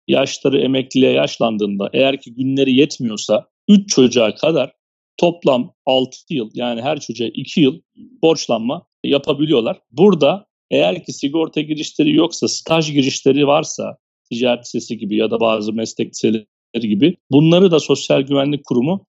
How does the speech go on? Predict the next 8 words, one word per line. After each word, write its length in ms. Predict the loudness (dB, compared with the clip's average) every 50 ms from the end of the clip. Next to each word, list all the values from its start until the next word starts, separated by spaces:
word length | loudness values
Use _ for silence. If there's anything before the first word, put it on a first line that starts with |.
| _ 0
şu 120 | 2 2 2
aşamada 360 | 2 0 -4 -6 -4 -4 -4
sayıyor. 540 | -4 0 2 2 2 2 2 0 -2 -4 -4 -12 _ _ _ _
Staj 360 | -6 -2 0 0 0 -2 -4
girişi 380 | -6 -8 -8 -8 -12 -16 -6 -6
de 220 | -6 -6 -6 -10 _ _ _ _ _ -6
en 100 | -4 -4
azından 520 | -2 -4 -4 -6 -4 -4 -4 -6 -6